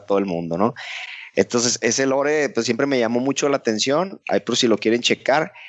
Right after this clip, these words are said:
Y el otro es de un escritor de terror que se llama Cliff Barker. También ya, ya es muy viejo el juego, que se llama Undying.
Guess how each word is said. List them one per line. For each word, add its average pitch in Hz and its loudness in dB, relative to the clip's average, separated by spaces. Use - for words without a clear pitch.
Y 127 2
el 131 4
otro 160 2
es 165 2
de 170 2
un 170 2
escritor 160 0
de 127 2
terror 147 2
que 151 2
se 131 2
llama 127 2
Cliff 131 0
Barker. 123 0
También 113 2
ya, 131 2
ya 117 2
es 123 0
muy 135 2
viejo 120 0
el 117 2
juego, 117 0
que - -6
se - 0
llama 107 2
Undying. 107 2